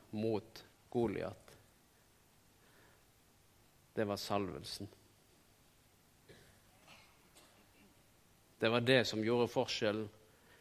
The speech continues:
fordi at, eh, David hadde fått en overnaturlig utrustning til å gjøre ekstraordinære ting. Og det er det salvelsen er for.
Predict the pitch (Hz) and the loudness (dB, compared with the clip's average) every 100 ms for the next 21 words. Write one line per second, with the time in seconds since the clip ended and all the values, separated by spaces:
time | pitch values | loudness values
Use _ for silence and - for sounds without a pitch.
0 | - - 120 120 135 120 110 - 117 104 | -20 -2 0 4 6 6 4 2 0 0
1 | - - - - - 131 139 131 107 110 | -8 -20 -20 -20 -18 4 8 8 8 4
2 | 113 110 - - - - - - - - | 2 0 -12 -20 -20 -20 -20 -20 -20 -20
3 | - - - - - - 123 123 120 131 | -20 -20 -20 -20 -20 2 4 6 4 0
4 | - 120 - 160 147 113 113 117 - 117 | 2 -2 -2 4 4 4 0 -2 0 0
5 | 107 113 147 127 - 107 - - 110 104 | 2 0 -2 -4 -4 -6 -6 -8 -6 -6
6 | 98 - - - 117 110 117 117 104 104 | -10 -20 -20 -10 -6 -2 2 2 2 -2
7 | - 117 - 110 104 101 107 104 104 - | -10 -10 -8 -4 -4 -4 -4 -4 -8 -10
8 | 107 104 - _ - _ - 123 139 135 | -12 -12 -20 _ -20 _ -8 2 2 8
9 | 170 131 139 156 135 110 107 - 127 123 | 6 6 4 4 4 -2 -4 -4 0 0
10 | - 101 | 0 -8